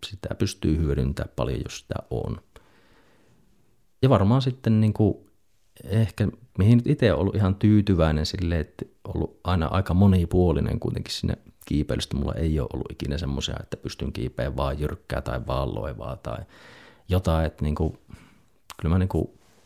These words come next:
viihdyn kaikenlaisen kiipeilyn parissa ja profiilista ja otteesta niinku huolimatta. Et sen mä niinku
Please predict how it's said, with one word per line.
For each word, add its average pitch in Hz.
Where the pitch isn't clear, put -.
viihdyn 92
kaikenlaisen 82
kiipeilyn 85
parissa -
ja -
profiilista -
ja 87
otteesta -
niinku -
huolimatta. 76
Et -
sen 87
mä 78
niinku -